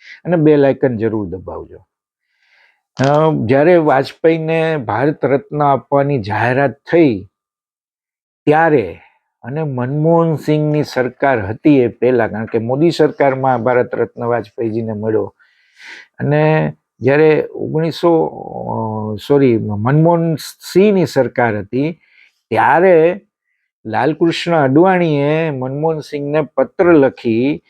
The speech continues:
અને ભલામણ કરી કે તમે વાજપેયીને, અ, ભારત રત્ન આપો.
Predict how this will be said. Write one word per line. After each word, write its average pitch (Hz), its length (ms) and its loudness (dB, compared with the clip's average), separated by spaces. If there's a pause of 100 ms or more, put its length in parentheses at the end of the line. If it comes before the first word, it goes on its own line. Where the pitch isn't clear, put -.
(260)
અને 143 120 -6
ભલામણ 147 640 0
કરી 135 300 0
કે 156 160 -2
તમે 147 300 -4
વાજપેયીને, 131 640 -2
અ, 131 140 -2 (800)
ભારત 123 340 0
રત્ન 120 320 -4
આપો. 104 400 -10